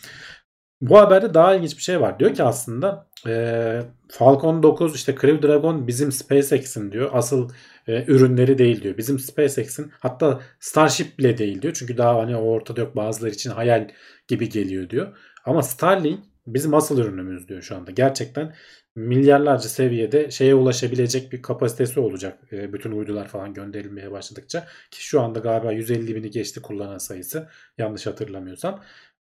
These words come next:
Asıl ürünümüz bu diyordu. Bu diyor burada. Gene, e, bu röportajda, e, söylediği şeylerden biri, e, Starship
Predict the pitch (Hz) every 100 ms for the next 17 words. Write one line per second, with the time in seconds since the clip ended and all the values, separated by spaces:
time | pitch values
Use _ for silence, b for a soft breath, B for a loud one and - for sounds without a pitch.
0 | - 147 190 160 135 127 160 185 139 151
1 | 120 104 123 - _ _ _ _ _ _
2 | _ _ - 127 135 113 95 95 185 b
3 | b b b _ 135 160 185 156 139 127
4 | 127 131 135 135 143 135 135 131 143 170
5 | - 123 123 117 - 127 127 131 127 131
6 | 127 127 131 131 131 139 143 - b b
7 | b b b b - 117 117 113 113 113
8 | 113 110 - - 147 175 - 131